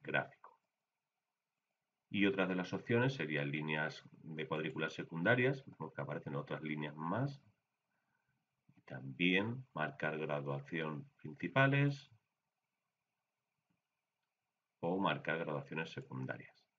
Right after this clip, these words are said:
Serían distintas formas de ir editando nuestro gráfico.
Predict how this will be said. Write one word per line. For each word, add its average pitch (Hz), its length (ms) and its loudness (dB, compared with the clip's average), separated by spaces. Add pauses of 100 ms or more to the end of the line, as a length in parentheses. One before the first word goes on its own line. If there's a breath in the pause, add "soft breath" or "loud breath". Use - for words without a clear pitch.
(880)
Serían 82 380 4
distintas 82 480 0
formas 110 340 4
de 73 100 0
ir 76 100 2
editando 82 580 2
nuestro 69 560 0
gráfico. - 500 -6